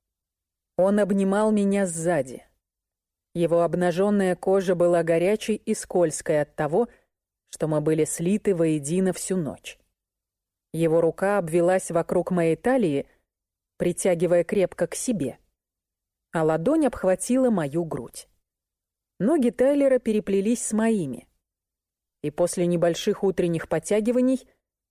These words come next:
я уже ощущала, как его эрекция прижимается к моим ягодицам. В течение долгого времени я просто лежала на кровати, зная, что мы оба не спали.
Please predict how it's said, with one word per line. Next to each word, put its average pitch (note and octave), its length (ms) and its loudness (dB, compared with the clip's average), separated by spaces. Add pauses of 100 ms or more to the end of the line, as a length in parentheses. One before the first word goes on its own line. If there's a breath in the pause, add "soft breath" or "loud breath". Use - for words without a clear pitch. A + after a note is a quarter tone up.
(220)
я E3 240 0
уже E3 260 2
ощущала, F#3 640 -2
как - 260 -4
его E3+ 320 2
эрекция E3+ 680 -2 (380 soft breath)
прижимается F3 760 0
к - 120 -8
моим D#3+ 320 0
ягодицам. D3+ 800 -4 (1080)
В - 60 -18
течение A3 540 0
долгого G3 520 2
времени A#3+ 400 2
я G3+ 200 2
просто G#3 360 -2
лежала G3 460 0
на F#3+ 120 0
кровати, G3 600 -4 (760)
зная, E3 380 -2
что F3+ 240 -4
мы E3+ 140 0
оба F3+ 240 2
не F3 120 -2
спали. C#3 540 -4